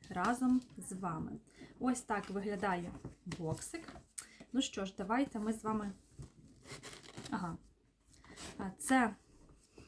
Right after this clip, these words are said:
ось так виглядає, це треба зняти. Е, ще забула, знаєте, що вам сказати? Е, що,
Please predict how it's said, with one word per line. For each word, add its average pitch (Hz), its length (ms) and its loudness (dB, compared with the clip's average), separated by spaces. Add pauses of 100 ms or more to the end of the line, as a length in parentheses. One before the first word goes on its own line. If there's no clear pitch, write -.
(600)
ось 254 140 4
так 170 320 -4
виглядає, 233 640 4
це 214 80 0
треба 190 340 0 (220)
зняти. 190 640 -2 (1400)
Е, 208 220 4
ще 330 240 6
забула, 262 380 6
знаєте, 262 300 2
що 254 160 -2
вам 220 160 4
сказати? 220 520 -2 (440)
Е, 208 320 -2
що, 285 580 2